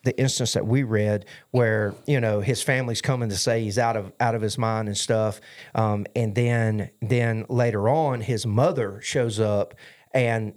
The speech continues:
she can't get to him. And they send word to him that, "Hey, your family's out here." Um, so they, they kinda thought Jesus would say, "Oh, that's my family. So, yeah, can y'all part the Red Sea here? I got a V I P section in here."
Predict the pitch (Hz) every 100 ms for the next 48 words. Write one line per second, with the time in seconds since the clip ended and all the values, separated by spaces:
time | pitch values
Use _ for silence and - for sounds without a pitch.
0 | - - 151 143 110 110 - 131 110 110
1 | 107 - - _ _ _ _ _ _ -
2 | 143 127 113 110 113 139 135 139 113 113
3 | 156 131 120 113 107 107 113 143 120 110
4 | - 139 147 101 107 92 101 98 107 -
5 | - - - - 110 104 - 127 110 -
6 | 113 139 156 147 180 170 123 147 117 113
7 | 139 117 110 123 110 127 110 - 135 175
8 | 113 113 139 110 95 131 147 113 104 123
9 | 110 117 104 110 117 127 123 - 123 117
10 | 110 113 - 120 107 117 113 110 - -
11 | - 120 104 101 113 107 - 113 107 110
12 | - 113 107 101 110 107 104